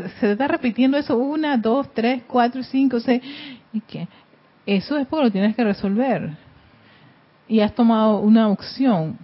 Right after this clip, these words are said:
¿Por qué no lo, lo revisas <laughs> y miras bien en qué estás fallando? ¿No? Me pasó con la persona, "Sí, Erika, porque es que yo no sé". Yo dije, "¿Tú sabes qué? Perdóname, pero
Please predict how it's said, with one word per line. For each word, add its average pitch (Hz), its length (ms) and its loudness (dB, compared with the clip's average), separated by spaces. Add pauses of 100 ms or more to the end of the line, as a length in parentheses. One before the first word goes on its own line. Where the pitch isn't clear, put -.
¿Por 190 100 -4
qué 233 180 2
no 262 120 6
lo, 247 320 2
lo 180 580 0
revisas 226 720 -2 (640)
<laughs> - 560 -18
y 240 420 6 (1080)
miras 226 420 6
bien 202 580 4 (680)
en 185 240 -2
qué 170 120 -8
estás 196 320 -6
fallando? 254 840 -2 (560)
¿No? 156 380 -4 (800)
Me 208 120 2
pasó 175 260 -2
con 208 80 -2
la 175 80 -4
persona, 220 320 2
"Sí, 381 140 -2
Erika, 330 500 -4
porque 320 180 -6
es - 40 -14
que 320 100 -10
yo 330 80 -4
no 349 140 -2
sé". 339 180 -2
Yo 269 100 2
dije, 240 220 0
"¿Tú 240 140 -4
sabes 311 240 -8
qué? 226 180 0
Perdóname, 269 600 2
pero 185 300 0